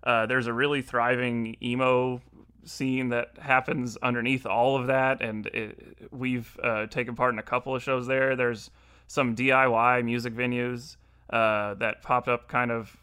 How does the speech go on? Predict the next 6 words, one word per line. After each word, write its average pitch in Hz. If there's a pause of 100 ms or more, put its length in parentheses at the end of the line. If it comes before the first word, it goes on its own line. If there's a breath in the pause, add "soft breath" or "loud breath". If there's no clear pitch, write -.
(100)
off 120
and 120
on 120
on 113
the 104 (240)
middle, 117